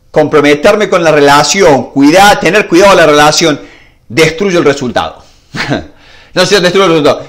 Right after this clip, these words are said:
Y uno me dice, "Che, pero Pa-, Pablo, tenías que, teníamos que lograr tal cosa". "Oh, no, pero somos re amigos ahora". ¿Viste? Y a lo mejor el otro no es amigo tuyo. O al revés, eh, destruye la rela-, destruye el resulta-, eh,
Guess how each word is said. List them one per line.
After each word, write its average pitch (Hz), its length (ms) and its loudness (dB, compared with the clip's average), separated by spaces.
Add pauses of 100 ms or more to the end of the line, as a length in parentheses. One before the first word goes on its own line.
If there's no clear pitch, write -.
Y 156 60 0
uno 190 80 2
me 208 80 2
dice, 180 220 -2
"Che, 254 180 0
pero 156 180 0
Pa-, 143 240 0
Pablo, 220 360 2
tenías 165 340 -2
que, 147 380 0
teníamos 170 320 -2
que 156 100 -4
lograr 139 380 2
tal 143 180 0
cosa". 269 640 0
"Oh, 156 220 2
no, 160 200 2
pero 123 140 -4
somos 180 260 -2
re 165 240 0
amigos 185 720 0
ahora". 95 460 -2 (340)
¿Viste? 156 240 0
Y 147 60 2
a 151 60 4
lo 165 80 0
mejor 233 260 2
el 285 60 6
otro 226 160 2
no 240 80 0
es 302 100 4
amigo 151 220 -2
tuyo. 120 140 -6 (200)
O 175 100 2
al 175 100 4
revés, 196 480 2 (340)
eh, 156 420 0
destruye 277 540 -2
la 202 100 2
rela-, 156 280 0
destruye 220 520 -2
el 165 80 0
resulta-, 143 500 -4
eh, 117 480 -4